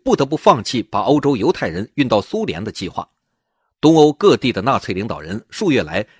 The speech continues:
一直努力争先，把自己治下的省变成无油区，因此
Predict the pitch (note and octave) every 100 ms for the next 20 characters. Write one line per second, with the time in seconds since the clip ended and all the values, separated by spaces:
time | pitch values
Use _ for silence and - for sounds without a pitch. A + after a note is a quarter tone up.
0 | - G#3 - B2 - F#2 F2 B2+ C3 -
1 | E3+ - F3 F3 _ _ - C#3 - B3
2 | - G2+ - D#3+ C3 F#2+ - D#2 _ _
3 | D3 G2 - A2 - G#2 G3 C#3 F2 A#2+
4 | - D3 - _ _ _ _ G2+ G#2 -